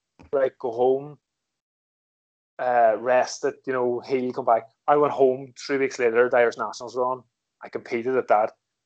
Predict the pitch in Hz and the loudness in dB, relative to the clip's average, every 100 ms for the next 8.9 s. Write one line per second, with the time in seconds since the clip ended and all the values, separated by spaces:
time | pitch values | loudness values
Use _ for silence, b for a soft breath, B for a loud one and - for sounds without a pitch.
0 | _ - 131 135 135 - - 117 117 127 | _ -12 -4 -2 -2 -2 -2 -2 -4 -6
1 | 127 127 _ 120 123 113 117 107 - 127 | -6 -8 _ -8 -2 -2 -2 -6 -4 -2
2 | 120 117 - _ 135 113 113 _ _ _ | -2 -4 -12 _ -14 -14 -18 _ _ _
3 | _ _ _ _ _ 139 127 123 127 123 | _ _ _ _ _ -4 -4 0 -2 2
4 | 151 131 117 104 117 120 117 - _ - | 4 4 4 2 0 -2 -4 -6 _ -2
5 | 127 117 113 98 127 123 - 120 127 - | 0 0 -2 -4 -2 -4 -2 0 0 -2
6 | - 139 123 113 101 107 110 107 107 101 | -4 -4 -4 -4 -8 -10 -12 -12 -14 -10
7 | 107 104 113 117 107 107 107 107 _ _ | -10 -8 -12 -12 -8 -6 -4 -8 _ _
8 | 117 107 104 101 - 104 104 104 | -8 -6 -6 -8 -16 -10 -10 -10